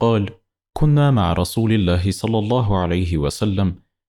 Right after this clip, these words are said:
بحنين فأصابنا مطر، فنادى منادي رسول الله صلى الله عليه وسلم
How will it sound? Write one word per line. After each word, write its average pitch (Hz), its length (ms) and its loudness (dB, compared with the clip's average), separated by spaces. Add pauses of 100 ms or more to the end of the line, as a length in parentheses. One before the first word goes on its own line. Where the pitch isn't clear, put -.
(140)
بحنين 110 760 2
فأصابنا 104 840 0
مطر، 85 460 -4 (520)
فنادى 101 500 4
منادي 98 600 2
رسول 113 380 0
الله 95 400 2
صلى 120 280 -2
الله 113 420 0
عليه 85 380 0
وسلم 92 600 0